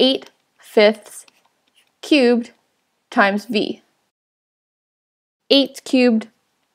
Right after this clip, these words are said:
five hundred twelve, over five cubed, one hundred twenty-five, times v. So what I'm going to do is multiply both sides by one hundred twenty-five over five hundred twelve.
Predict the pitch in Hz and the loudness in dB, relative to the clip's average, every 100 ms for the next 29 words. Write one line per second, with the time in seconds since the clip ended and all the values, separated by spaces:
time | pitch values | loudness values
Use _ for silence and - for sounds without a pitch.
0 | _ - 208 214 220 202 190 - 254 247 | _ 4 4 4 0 -2 -2 4 6 6
1 | 247 247 _ _ _ _ _ _ _ 240 | 4 -2 _ _ _ _ _ _ _ 6
2 | 240 233 233 - 220 214 214 - - 214 | 6 6 2 4 6 6 4 -6 -4 0
3 | 214 214 214 - _ _ - 214 214 196 | 0 0 -6 -18 _ _ 2 2 2 0
4 | 190 - 190 196 - 247 240 240 - _ | -2 -2 -6 -2 4 6 6 4 -2 _
5 | _ _ _ - 214 196 202 196 196 - | _ _ _ -2 -2 0 -6 -8 -8 -8
6 | - _ _ _ _ _ _ - 220 208 | -14 _ _ _ _ _ _ 0 0 2
7 | 202 202 202 220 302 277 240 233 208 - | 2 0 0 0 0 0 -2 0 2 2
8 | 196 208 285 - 240 233 226 - 190 214 | 2 4 2 2 2 4 2 0 2 4
9 | 277 269 247 - 220 220 196 196 196 _ | 2 0 -2 -2 -4 2 4 4 2 _
10 | _ _ 214 208 214 196 190 196 185 - | _ _ -2 0 2 2 2 -2 -8 -2
11 | - - - | 0 0 -4